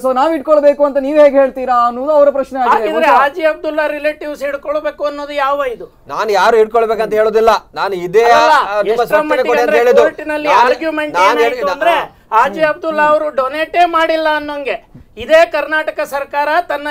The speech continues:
Speaker 2: ಎಂ ಓ ಯು ಅಲ್ಲಿ ಹೇಳುತ್ತೆ, the previous donor ಅಂತ. ಡೋನರ್ ಅಲ್ಲಿ ಪ್ರೀವಿಯಸ್ ಡೋನರ್ ಅಂತ ನನಗೆ ಇವತ್ತೇ ಗೊತ್ತಾಗಿದ್ದು. ಡೊನೇಟ್ ಮಾಡಿದ್ಮೇಲೆ ಡೋನರ್ ಅಷ್ಟೇ. ಆದ್ರೆ, ಆ, ಪ್ರೀವಿಯಸ್ ಡೋನರು, ಆ, ಇವ್ರು ಯಾರು, ಒರಿಜಿನಲ್ ಡೋನರ್,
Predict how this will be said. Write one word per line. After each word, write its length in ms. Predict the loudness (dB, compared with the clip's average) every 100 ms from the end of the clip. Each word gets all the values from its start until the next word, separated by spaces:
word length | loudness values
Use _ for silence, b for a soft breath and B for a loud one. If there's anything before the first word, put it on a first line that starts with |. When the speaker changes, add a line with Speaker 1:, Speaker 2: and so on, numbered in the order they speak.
| -4
Speaker 2:
ಎಂ 220 | -6 0
ಓ 140 | 2
ಯು 160 | 4 2
ಅಲ್ಲಿ 200 | -2 -2
ಹೇಳುತ್ತೆ, 680 | -2 -2 -4 -4 -4 -4 -12 _ _ -6
the 320 | -4 -2 -4 -8 _ -14 -10
previous 600 | -8 -2 0 0 -4 -4
donor 420 | -2 -2 -4 -6
ಅಂತ. 180 | -8 -14 -10 -6
ಡೋನರ್ 360 | -6 -2 0
ಅಲ್ಲಿ 220 | 0 -2
ಪ್ರೀವಿಯಸ್ 560 | -8 -10 -4 -2 -2 -2
ಡೋನರ್ 320 | -4 -2 -4
ಅಂತ 220 | -6 -8
ನನಗೆ 260 | -10 -10 -8
ಇವತ್ತೇ 300 | -8 -6 -6
ಗೊತ್ತಾಗಿದ್ದು. 480 | -6 -8 -8 -8 -10
ಡೊನೇಟ್ 440 | -8 -6 -8 -8
ಮಾಡಿದ್ಮೇಲೆ 500 | -8 -8 -8 -10 -2
ಡೋನರ್ 400 | 0 0 -2 -6
ಅಷ್ಟೇ. 400 | -8 -10 -12 -12 -20 -20 _ _ _ _
ಆದ್ರೆ, 580 | -2 0 0 -2 -4 -10 _ _ -4
ಆ, 160 | -4 -4
ಪ್ರೀವಿಯಸ್ 580 | -8 -6 -2 -2 0
ಡೋನರು, 680 | 0 0 -2 -2 -2 -2 -10 _ -4
ಆ, 360 | 0 0 0
ಇವ್ರು 480 | -2 -4 -2 0 0
ಯಾರು, 500 | -2 -2 -2 -2 -2 -2 0
ಒರಿಜಿನಲ್ 520 | -2 -4 -4 0 0 0
ಡೋನರ್, 340 | 0 -2